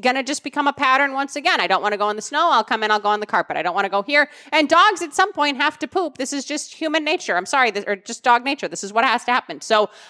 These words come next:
I would go back to implementing a crate in the house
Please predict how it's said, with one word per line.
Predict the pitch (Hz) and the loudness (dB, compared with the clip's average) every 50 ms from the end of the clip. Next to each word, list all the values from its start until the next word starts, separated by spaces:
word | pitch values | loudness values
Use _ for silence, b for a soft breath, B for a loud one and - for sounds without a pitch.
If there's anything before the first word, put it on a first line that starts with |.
| B B _ | B B _
I | 208 233 262 | 0 0 0
would | 302 302 254 | 0 0 2
go | 294 285 | 2 4
back | 269 262 254 262 254 - | 4 4 2 0 -2 -2
to | - 233 - - | -4 -4 -2 0
implementing | 214 220 226 254 247 247 247 240 - 262 254 254 | -2 -2 -2 -2 0 0 0 0 -4 -6 -6 -6
a | 247 | -8
crate | - - 262 233 226 220 | -4 0 0 2 2 0
in | - 226 233 | 0 -2 -2
the | 233 | 0
house | 233 226 202 208 208 202 - | 2 4 4 4 4 2 0